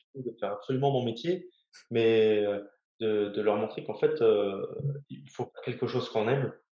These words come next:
Faut, faut se lancer, heu, si, si il y a quelque chose qui nous attire,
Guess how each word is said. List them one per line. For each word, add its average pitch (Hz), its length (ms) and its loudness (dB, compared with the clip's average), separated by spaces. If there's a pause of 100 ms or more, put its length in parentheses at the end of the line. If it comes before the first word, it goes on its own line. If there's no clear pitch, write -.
(1000)
Faut, 104 840 0
faut 113 100 -4
se - 180 -6
lancer, 107 220 0
heu, 98 320 -4 (260)
si, 120 840 -8
si - 380 -12
il 151 80 -4
y - 20 2
a 117 80 0
quelque 131 220 -8
chose - 180 -4
qui 131 100 -6
nous 113 160 -2
attire, - 260 0